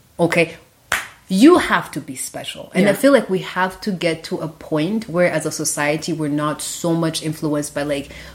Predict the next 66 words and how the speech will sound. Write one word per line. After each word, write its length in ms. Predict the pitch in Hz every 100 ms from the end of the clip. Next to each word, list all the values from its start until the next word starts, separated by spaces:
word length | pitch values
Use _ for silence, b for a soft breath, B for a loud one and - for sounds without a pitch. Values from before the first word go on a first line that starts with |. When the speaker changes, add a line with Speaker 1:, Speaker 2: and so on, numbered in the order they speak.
| B
Speaker 1:
"Oh, 140 | 185 170
I 80 | 160
am 260 | 156 156
lonely," 420 | 170 180 175 165 147
or 160 | 147
my 160 | 143 135
family 440 | - 165 165 165 156
saying 360 | 165 196 202
this, 160 | 202 196
or 60 |
my 140 | 190 180
Speaker 2:
Mm. 120 | 175
Speaker 1:
friends 220 | 180 175
are 60 | 156
getting 260 | 147 143
married, 280 | 135 131 135
or, 140 | 143 135
or 260 | 151 170 165
all 100 | 160
these 220 | 151 170
things 180 | 175 165
to 80 |
Speaker 2:
Mm. 40 | 170
Speaker 1:
feel 100 | 180
like, 220 | 160 -
"Oh, 80 | 160
that's 360 | 160 170 175 - - 156 -
a 60 |
good 240 | 151 - 175
enough 340 | 156 147 -
reason 380 | 156 147 143 170
to 80 | 165
Speaker 2:
Mm. 40 |
Speaker 1:
get 100 | 151
into 220 | 143 143 147
a 40 |
relationship." 600 | 135 131 127 135 - -
I 60 | 143
Speaker 2:
Yeah, 40 | 196
Speaker 1:
feel 120 | 208
Speaker 2:
which 160 | 247 285
Speaker 1:
like 100 | 233
Speaker 2:
I 100 | 220
feel 240 | - 311
like 180 | 277 -
I 60 | 180
observe 360 | 175 165 190 170
a 60 |
lot 400 | 143 147 143 - -
Speaker 1:
Yeah. 160 | 160 185
Speaker 2:
in 160 | 185
our 280 | - 147 143
community. 640 | - 147 127 117 117 135
Speaker 1:
Yeah, 100 | 233
we 160 | 214 226
Speaker 2:
Like, 280 | 233 - -
there's 220 | 202 180
so 160 | 165 185
Speaker 1:
absolutely 100 | 190
Speaker 2:
many 100 | 190
Speaker 1:
need 60 | 180
to 40 |
do 40 | 160
that. 60 |
Speaker 2:
relationships 500 | 156 160 170 160 156
that 100 | 147